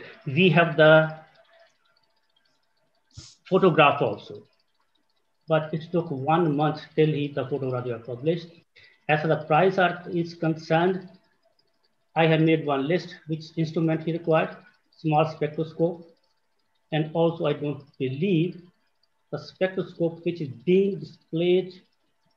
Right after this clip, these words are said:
in the Indian Association for the Cultivation of Sciences, it was ever used for the discovery. Why I don't believe? Because Raman, that instrument is called E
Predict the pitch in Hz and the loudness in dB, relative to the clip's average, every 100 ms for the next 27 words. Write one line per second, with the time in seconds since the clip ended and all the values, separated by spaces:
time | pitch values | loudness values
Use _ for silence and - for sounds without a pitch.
0 | _ _ _ _ _ - 160 160 - 180 | _ _ _ _ _ -4 -2 -2 -2 0
1 | 175 165 156 - 165 - 160 170 - 143 | 2 2 0 -4 -6 -4 -6 -6 -6 -8
2 | 135 - 170 175 160 139 139 139 131 - | -8 -4 -4 -2 -6 -6 -8 -10 -10 -6
3 | 151 151 151 - 156 - 143 143 147 - | -4 -4 -6 -4 -4 -2 -2 -2 -2 -6
4 | - - _ _ - 175 165 156 131 151 | -18 -20 _ _ -2 0 2 0 -4 -6
5 | 156 - 143 151 156 - - 185 156 123 | -8 -10 -8 -6 -8 -6 0 0 0 -6
6 | 127 - _ _ _ _ _ _ _ _ | -12 -20 _ _ _ _ _ _ _ _
7 | _ - 139 165 185 160 156 165 - - | _ -8 2 4 4 2 0 -2 -4 -4
8 | 156 185 156 - - _ _ _ _ _ | -2 0 -2 -4 -14 _ _ _ _ _
9 | _ _ 135 160 156 175 156 113 156 - | _ _ -6 -4 -4 0 2 2 -4 -8
10 | - _ _ _ _ - 143 151 160 170 | -20 _ _ _ _ -6 -2 0 0 0
11 | - - - 147 131 165 180 160 170 160 | -4 -14 -20 -4 2 2 2 -2 -2 0
12 | 160 156 - 151 147 156 - - _ _ | 0 -2 -2 0 0 0 -6 -20 _ _
13 | 190 180 185 185 | -4 -2 -2 -4